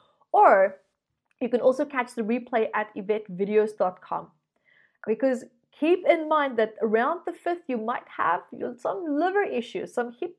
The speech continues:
problems, some thigh problems, some sacrum areas,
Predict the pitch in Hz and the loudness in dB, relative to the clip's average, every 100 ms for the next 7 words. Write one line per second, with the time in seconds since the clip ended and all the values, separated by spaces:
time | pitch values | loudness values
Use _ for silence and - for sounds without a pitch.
0 | - 165 160 180 - 226 - 339 370 359 | -4 -4 -4 -12 -8 -6 0 0 0 -4
1 | 175 151 - - 262 285 - - 311 349 | -6 -6 -10 -6 -6 -6 -8 0 0 0
2 | 359 339 - 196 226 240 247 247 | -6 -6 -8 -2 0 2 0 -4